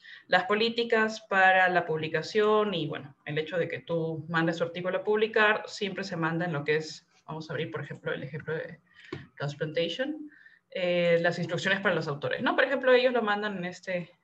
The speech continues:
en, en, en este formato, ¿no? De cómo, pongamos, te mandan usualmente lo que es, lo, o sea, según lo que tú estás mandando a publicar,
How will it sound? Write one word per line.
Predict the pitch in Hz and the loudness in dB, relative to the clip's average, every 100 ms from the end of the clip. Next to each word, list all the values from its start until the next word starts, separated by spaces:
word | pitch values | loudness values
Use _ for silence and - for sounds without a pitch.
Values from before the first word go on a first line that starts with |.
| _ | _
en, | 165 170 - | -10 -10 -10
en, | 165 165 160 156 156 | -6 -6 -6 -8 -8
en | 170 170 | -6 -6
este | 170 | -6
formato, | - 160 160 156 156 - | -4 -4 -2 -4 -4 -8
¿no? | 165 220 | -6 -6
De | 196 | -4
cómo, | - 175 175 - _ _ - | -4 -2 -2 -4 _ _ -8
pongamos, | 160 135 - - - _ _ _ _ - - - - - - | -4 -4 -6 -12 -16 _ _ _ _ -20 -20 -20 -20 -8 -2
te | 196 | 4
mandan | 208 214 214 - | 4 4 2 0
usualmente | 170 190 190 190 202 | -4 -2 -2 -2 -2
lo | 170 160 | -2 2
que | 170 | 0
es, | 175 - _ _ _ - | 0 -8 _ _ _ -2
lo, | 170 170 170 - | 4 4 4 -8
o | |
sea, | 139 - - _ | -10 -10 -14 _
según | - 180 202 247 | 0 4 8 8
lo | 240 | 8
que | 190 | 6
tú | 208 | 4
estás | 233 240 226 | 4 4 0
mandando | 208 208 220 | 0 0 0
a | |
publicar, | 220 208 214 220 226 240 - | 0 0 0 4 4 4 -2